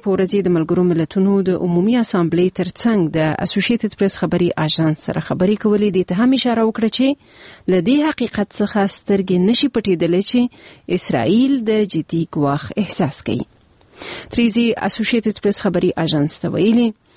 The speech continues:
د اسرائیل لخوا د ایران پر اټومي تاسیساتو د پوځي حملې مسله په حقیقت کې هغه څه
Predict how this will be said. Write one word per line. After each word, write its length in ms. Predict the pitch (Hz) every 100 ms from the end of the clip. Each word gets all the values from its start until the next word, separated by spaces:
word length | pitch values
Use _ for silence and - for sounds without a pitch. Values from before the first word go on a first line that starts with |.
| _ _ - 220
د 100 | 247
اسرائیل 340 | 254 285 311 277
لخوا 360 | - 233 220 220 214 - 190
د 120 | 180 - 170
ایران 360 | 170 180 190 180
پر 160 | 185 - 170
اټومي 380 | - 190 208 240 202
تاسیساتو 720 | 156 - 143 - 180 190 214 202 185
د 80 | 180
پوځي 360 | 160 156 196 262 220
حملې 340 | 165 160 156 147
مسله 280 | - 151 220
په 220 | 277 262
حقیقت 400 | 233 214 240 -
کې 60 | 240
هغه 120 | 185
څه 60 | 160